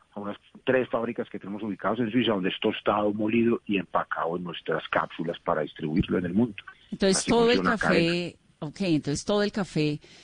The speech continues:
Speaker 2: que producen ustedes sí o sí pasa por las plantas de Suiza.
Speaker 1: Así es, todo el café llega a Suiza, allá se procesa,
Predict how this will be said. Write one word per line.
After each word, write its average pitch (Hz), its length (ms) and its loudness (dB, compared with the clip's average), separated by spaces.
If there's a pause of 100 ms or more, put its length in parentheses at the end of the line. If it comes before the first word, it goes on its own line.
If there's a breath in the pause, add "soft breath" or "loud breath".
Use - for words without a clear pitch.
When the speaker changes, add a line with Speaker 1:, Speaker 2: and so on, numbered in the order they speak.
(220 loud breath)
Speaker 2:
que 180 140 2
producen 160 480 2
ustedes 156 420 2
sí 208 220 4
o 190 100 6
sí 196 220 0
pasa 185 340 0
por - 160 -6
las 139 140 -4
plantas 143 360 -4
de 165 60 -4
Suiza. 170 400 0 (760)
Speaker 1:
Así 92 380 2
es, 80 140 -2 (400)
todo 92 160 0
el 95 60 -2
café 85 320 -2
llega 123 380 2
a 120 40 -4
Suiza, 120 460 -2 (800)
allá 80 200 -6
se - 100 -6
procesa, 120 800 0